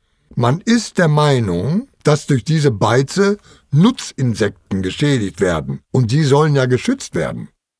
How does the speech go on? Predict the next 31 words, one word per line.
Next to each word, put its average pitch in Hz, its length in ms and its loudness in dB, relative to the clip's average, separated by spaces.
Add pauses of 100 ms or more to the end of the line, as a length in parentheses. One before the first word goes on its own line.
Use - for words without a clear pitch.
(380)
Aber 135 300 2
Fraßinsekten 120 1120 -2
sind 143 240 0
doch 135 180 -2
keine 143 340 0
Nutzinsekten, 117 920 0
werfe 80 260 -2
ich 73 180 -8
ein. 73 280 -4 (300)
Und 123 280 0
Bienen 180 400 4
zum 123 220 0
Beispiel 117 600 2 (160)
müssten 151 500 2
ja 139 180 4
schon 156 320 0
das 131 200 0
Saatkorn 131 680 0 (100)
ausbuddeln, 120 1040 0
um 131 140 2
mit 147 160 2
der 127 80 2
Beize 127 480 0
in 110 60 -4
Kontakt 107 460 -4
zu - 100 -10
kommen. 78 400 -6 (480)
Der 113 200 -2
Anbau 196 380 2
von 170 180 2
Zuckerrüben 139 840 0